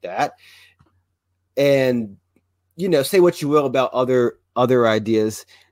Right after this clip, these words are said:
that they may have, or if they are so fleshed out or not. These seem to be some of the most fleshed out and the most passionate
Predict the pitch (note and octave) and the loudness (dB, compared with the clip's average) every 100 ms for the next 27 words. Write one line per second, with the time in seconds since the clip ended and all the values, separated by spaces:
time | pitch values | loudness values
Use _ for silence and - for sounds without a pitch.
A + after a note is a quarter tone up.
0 | _ A#2 G2+ A2+ G#2+ G#2 G2+ A2 G#2+ G2+ | _ -4 0 0 0 0 -2 -2 -2 -2
1 | F#2 G2+ - A2+ F#2 G2+ A2 G2 F#2+ - | -4 -8 -10 -12 -10 -4 -2 -2 -2 -2
2 | F#2+ G2 - F2 F2+ - F#2+ F#2 F2 - | -2 -2 -4 -6 -6 -6 -4 -4 -8 -12
3 | F2 F2+ G2 G2 _ F2+ A#2 D3 C3 C3+ | -8 -4 -4 -6 _ -4 0 0 0 -2
4 | A2 F2 G#2 - F#2+ F2 G#2 C#3+ E3 - | -2 -6 -6 -4 -4 -4 -2 0 0 -4
5 | - D#2+ - F#2+ F#2 G2+ G2 G2 - G#2+ | -10 -10 -8 -8 -6 -4 -2 -2 -2 -4
6 | A#2+ - F#2+ | -4 -4 -8